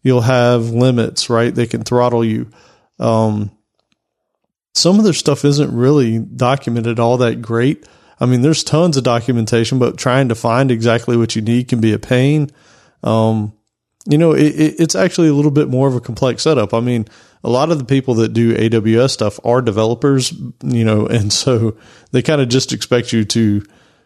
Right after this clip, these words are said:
to just dig your way through all the documentation to make stuff happen. So, you know, that said, there are some really powerful things you can do in here, right? Like, this is more than just product type stuff. If you are, if you are somebody that's running an Amazon web store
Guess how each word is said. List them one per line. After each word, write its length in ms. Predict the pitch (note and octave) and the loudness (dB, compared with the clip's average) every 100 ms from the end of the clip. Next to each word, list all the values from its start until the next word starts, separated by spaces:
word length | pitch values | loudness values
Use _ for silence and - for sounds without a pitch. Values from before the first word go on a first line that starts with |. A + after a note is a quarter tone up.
| _ - | _ -2
to 200 | B2 A2 | 0 2
just 320 | G#2+ A2 G#2 | 2 0 2
dig 200 | A#2 A2+ | 0 2
your 140 | A2+ | 2
way 220 | G#2+ A2 G#2+ | 4 2 2
through 200 | A2 G#2 | 2 2
all 140 | G#2 | 2
the 80 | G#2 | 2
documentation 760 | G#2 G#2 A#2 G#2 A2 A2 A2 | 0 0 -2 -2 -2 -4 -2
to 80 | G#2+ | -2
make 140 | A2 | -2
stuff 220 | - G#2+ - | -2 -4 0
happen. 340 | A#2+ A#2 A2 | -2 -2 -4
So, 220 | A#2+ A2 - - _ _ _ - | 0 -2 -4 -18 _ _ _ -4
you 140 | D3+ | 2
know, 280 | D3 A2+ A2+ _ _ _ - | 2 2 -4 _ _ _ -2
that 240 | F3 D#3+ | 0 0
said, 440 | - A3 C#3 A#2+ - | 0 2 0 -2 -8
there 360 | D3 C#3 D#3+ C#3 | -2 0 0 2
are 220 | D3 E3 | 2 2
some 300 | D3+ C3+ A#2+ | 2 0 2
really 300 | A#2+ B2+ C3 | 2 4 2
powerful 420 | B2+ A#2+ A#2+ B2 | 2 0 0 -2
things 320 | A#2+ C3 B2 | 0 0 0
you 80 | A#2 | -2
can 180 | A2+ A#2 | -2 0
do 180 | A#2+ B2+ | 2 2
in 100 | G#2+ | 0
here, 200 | G#2 G2+ | 0 0
right? 260 | G2+ A2+ | 0 0
Like, 220 | A2+ A2+ B2 | 0 -2 -2
this 200 | C#3+ F#3 | 0 0
is 160 | C3+ | 0
more 220 | A#2+ B2 | 0 2
than 180 | A2+ A2 | 2 0
just 380 | G#2 A2+ A#2 - | 0 0 0 -4
product 440 | - G2 A#2 B2 | -4 -2 0 -2
type 280 | - C3 - | -2 -2 -2
stuff. 400 | - C#3 C#3 - | -4 0 0 0
If 160 | B2+ A#2 | -4 -2
you 200 | B2+ B2 | 0 2
are, 360 | A2+ A2 A2 - _ _ _ _ | 2 2 0 -6 _ _ _ _
if 180 | C3+ B2 | -4 0
you 100 | C#3+ | 2
are 60 | C3+ | 2
somebody 320 | C3+ B2+ B2 | 0 2 2
that's 180 | A2+ B2 | 2 0
running 260 | A#2 A2+ | 0 0
an 80 | A2 | -2
Amazon 460 | A#2 A2+ A2 G#2+ G#2 | -2 -2 0 0 0
web 240 | G#2+ A2 | 0 0
store 480 | - C3 B2 A#2+ | 0 0 2 0